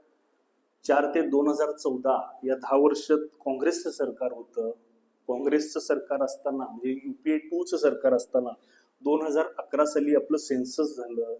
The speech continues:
जनगणना झाली. या जनगणनेच्या अगोदर या समाजवादी नेत्यांनी, म्हणजे मुलायम सिंग यादव असतील, रामविलास पासवान असतील, शरद यादव असतील, लालू प्रसाद यादव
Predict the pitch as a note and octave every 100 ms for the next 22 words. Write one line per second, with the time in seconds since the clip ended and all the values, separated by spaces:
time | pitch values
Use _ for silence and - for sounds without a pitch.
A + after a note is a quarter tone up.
0 | - C3 C3+ C#3 C#3+ D#3 C#3+ B2 A2 _
1 | _ _ _ _ _ _ _ D#3 D3+ C#3+
2 | D3 F3 G#3 G#3 F#3 D3 D#3 D#3 D3+ A#2
3 | - - _ _ E3+ E3 C#3+ D3+ D#3 D#3+
4 | E3 D#3 B2+ - C#3 C#3 A#2+ B2 B2+ B2
5 | B2+ C3+ - C3+ B2 A#2+ B2+ B2 - C3
6 | C3 B2+ - - A2+ A2+ C3 C3 - A#2+
7 | - B2 A#2+ - B2 A#2+ - B2 C#3 B2+
8 | A#2 A#2+ A#2 - - A#2+ A#2 A2+ B2+ D#3
9 | C#3 A#2+ A#2+ A2+ -